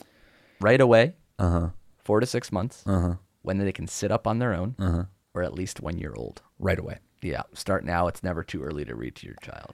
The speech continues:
Speaker 2: That's what they say. Yeah. And Gemma now at five, five months, she can, uh, read Goodnight Moon.
Speaker 1: It's incredible.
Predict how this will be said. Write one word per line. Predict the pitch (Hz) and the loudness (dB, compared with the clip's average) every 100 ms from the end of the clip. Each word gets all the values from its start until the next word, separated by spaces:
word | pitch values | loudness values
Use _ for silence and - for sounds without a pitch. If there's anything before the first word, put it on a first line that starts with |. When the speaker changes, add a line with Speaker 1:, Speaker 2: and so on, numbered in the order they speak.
| - | -16
Speaker 2:
That's | - - | -16 -14
what | - | -12
they | - | -10
say. | - - - - - - | -10 -10 -12 -16 -20 -12
Yeah. | - - - | -10 -10 -2
And | 117 | 2
Gemma | 110 123 123 | 4 6 6
now | 110 123 123 - | 4 4 0 0
at | 101 101 | 0 2
five, | - 104 92 | 2 2 2
five | 101 - 107 | -4 2 4
months, | 101 98 - | 4 -2 -2
she | 101 | -4
can, | - 95 87 85 78 - - | -2 0 0 -2 -4 -8 -4
uh, | 98 85 85 85 85 | 0 2 2 0 -2
read | - 67 98 92 85 - - 123 | -6 0 2 4 0 -6 -6 -2
Goodnight | 110 117 110 107 - | 2 4 4 0 -2
Moon. | 107 104 98 80 80 _ - | -2 0 -2 -4 -8 _ -14
Speaker 1:
It's | - | -8
incredible. | 120 - 69 60 50 - | -4 -4 -4 -6 -8 -8